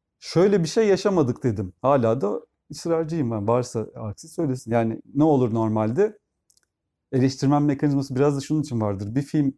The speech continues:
demin dediğin gibi yeterince önem görmez ama iyidir.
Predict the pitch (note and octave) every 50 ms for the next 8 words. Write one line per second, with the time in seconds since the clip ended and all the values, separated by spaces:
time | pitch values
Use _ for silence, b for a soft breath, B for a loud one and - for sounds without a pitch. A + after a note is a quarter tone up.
0 | _ _ _ _ _ _ _ B2+ C3 B2+ C3 C3+ B2 B2 A#2+ C3 C3+ C3 B2 A#2
1 | A#2 A2 A#2 A#2 A#2 - C#3 C3 C#3 C3 A#2+ B2+ C3 - - _ B2 A#2+ B2+ B2+
2 | B2+ B2+ B2+ C3 C3 C3+ C3 B2 D3+ B3+ - - - - A#2 A#2 A2+ A2 A2+ -
3 | - C#3 B2 C3 B2 G2+ A2 D3+ - - _